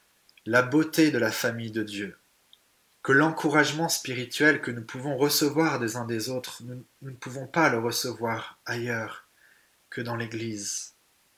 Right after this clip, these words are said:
Et nous avons la responsabilité de veiller les uns sur les autres. Et c'est difficile en ce temps où on est effectivement éloignés, euh, physiquement les uns des autres,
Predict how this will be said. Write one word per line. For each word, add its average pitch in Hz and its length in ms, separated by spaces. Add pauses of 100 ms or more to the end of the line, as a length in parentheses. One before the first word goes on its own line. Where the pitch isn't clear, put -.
(440)
Et 120 140
nous 127 240
avons 131 400 (560)
la 117 140
responsabilité 123 1080 (260)
de 117 120
veiller 110 360
les 110 220
uns 104 160 (120)
sur 104 240
les 107 180
autres. - 380 (960)
Et 143 60
c'est 131 160
difficile 143 600
en 117 60
ce 127 160
temps 135 260
où 127 80
on 127 80
est 127 240 (300)
effectivement 143 760
éloignés, 147 640 (500)
euh, 117 440
physiquement 156 800
les 120 200
uns 113 100
des 104 220
autres, - 460